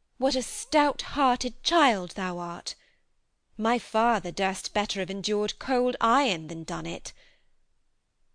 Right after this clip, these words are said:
I love him beyond love, and beyond reason,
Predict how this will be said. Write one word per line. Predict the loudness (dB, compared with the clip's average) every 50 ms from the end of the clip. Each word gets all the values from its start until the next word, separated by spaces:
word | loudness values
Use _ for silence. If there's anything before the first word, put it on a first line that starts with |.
| _ _ _ -10
I | -8 -6 -4
love | -2 0 0 0 -2 -4
him | -8 -10 -8 -6
beyond | -6 -4 -2 0 0 0 -2 -4 -6 -8 -8
love, | -6 -6 -6 -6 -8 -10 -12 -16 -20 _ _ _ -4
and | -2 -2 -2 -2 -2
beyond | 0 2 2 2 2 2 0 -2 -2 -2 -2
reason, | -2 -2 -2 -2 -4 -4 -8 -10 -10